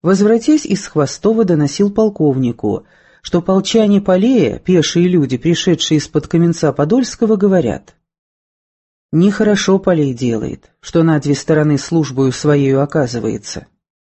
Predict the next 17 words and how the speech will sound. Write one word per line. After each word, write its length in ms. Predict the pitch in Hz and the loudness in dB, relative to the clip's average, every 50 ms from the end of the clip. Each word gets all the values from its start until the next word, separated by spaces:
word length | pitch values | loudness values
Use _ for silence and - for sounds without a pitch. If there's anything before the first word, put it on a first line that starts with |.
| _ _ _ _ _ _ _ _ _ _ | _ _ _ _ _ _ _ _ _ _
Теперь 320 | - - 170 - 233 233 202 | -6 -6 -2 0 2 0 0
в 100 | - - | 0 0
Польше 320 | - 233 220 - - 220 | -2 0 0 0 -2 -2
король 380 | 208 - 196 202 214 214 202 196 | 0 0 2 2 4 4 4 4
новый, 520 | 208 240 269 269 175 123 117 104 - - _ _ _ _ - | 4 4 4 2 2 0 -4 -6 -8 -14 _ _ _ _ -8
богат 380 | 127 135 127 127 139 180 196 | -6 -4 -2 0 0 0 0
деньгами, 720 | 180 180 160 135 110 127 117 120 131 143 156 156 165 160 160 _ _ _ _ _ _ _ _ _ - | 0 0 -2 -2 -2 -2 -2 0 0 0 0 0 0 -2 -6 _ _ _ _ _ _ _ _ _ -4
надобно 540 | 147 151 147 143 143 143 175 170 175 196 214 | 0 0 2 2 2 0 0 0 2 0 0
б 100 | 202 202 | 0 0
ему 300 | 185 190 202 180 170 170 | 0 2 2 4 4 2
одному 400 | 180 175 175 214 226 233 262 262 | 2 2 2 2 2 4 2 2
верно 380 | 185 156 143 127 117 123 123 120 | 4 2 2 2 0 -2 -4 -6
служить. 680 | - - - 135 123 123 123 117 110 - - - - _ _ _ _ _ _ _ _ _ _ - | -6 -6 -6 -4 -4 -2 -4 -4 -4 -6 -12 -20 -20 _ _ _ _ _ _ _ _ _ _ -12
От 120 | - - | -8 -4
него 340 | 127 131 139 165 185 196 208 | -4 -2 0 2 2 2 2
и 140 | - - 143 | 0 -2 -2
Полею, 680 | - 147 139 127 123 131 147 170 185 196 208 208 202 | 0 -2 -2 0 0 0 2 2 4 4 2 0 -2